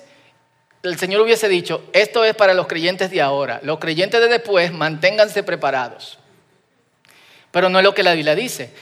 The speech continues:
La Biblia habla en un sentido general. Lo segundo que nos deja es con una imposibilidad. Es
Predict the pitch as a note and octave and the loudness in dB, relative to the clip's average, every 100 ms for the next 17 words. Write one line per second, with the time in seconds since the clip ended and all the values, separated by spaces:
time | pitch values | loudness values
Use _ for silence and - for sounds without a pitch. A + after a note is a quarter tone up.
0 | - D3 C#3 C3+ E3 E3 G#3+ G3+ F3 F3+ | -12 -8 -4 2 4 6 4 2 -4 -6
1 | F3 E3 D3 C#3+ G3 C4 D#3+ B2+ - - | -4 -2 -2 -4 0 2 2 -2 -16 -20
2 | - _ G#3+ A3+ A#3 B3 C#4+ C#4 C4 B3 | -20 _ 0 2 2 2 2 2 0 0
3 | A#3 G#3 A3 - A#3 B3+ B3+ A#3+ B3+ A#3+ | 2 4 2 0 -4 0 0 0 -2 -2
4 | B3 B3 A#3+ B3 C#4 A3 - - - _ | -4 -6 -8 2 2 2 -2 -14 -20 _
5 | _ _ _ _ _ _ _ _ _ _ | _ _ _ _ _ _ _ _ _ _
6 | - - - _ _ _ _ _ _ _ | -20 -20 -20 _ _ _ _ _ _ _
7 | _ _ _ _ G#3+ B3+ B3+ - - | _ _ _ _ 2 2 2 -6 -12